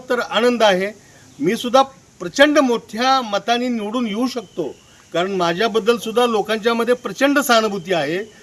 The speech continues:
गेली पन्नास वर्ष मला कुठल्याही प्रकारची संधीच मिळालेली नाही,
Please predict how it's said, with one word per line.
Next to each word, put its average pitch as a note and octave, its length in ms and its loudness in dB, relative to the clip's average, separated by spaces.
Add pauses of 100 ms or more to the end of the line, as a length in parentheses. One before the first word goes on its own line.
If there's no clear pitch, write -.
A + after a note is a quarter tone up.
(640)
गेली F3+ 260 -4
पन्नास G#3+ 520 2
वर्ष G#3 260 0 (560)
मला G3 200 -2
कुठल्याही G#3+ 540 -4
प्रकारची A3+ 540 -4
संधीच F#3 580 -2
मिळालेली A3 440 2
नाही, D#3 360 -2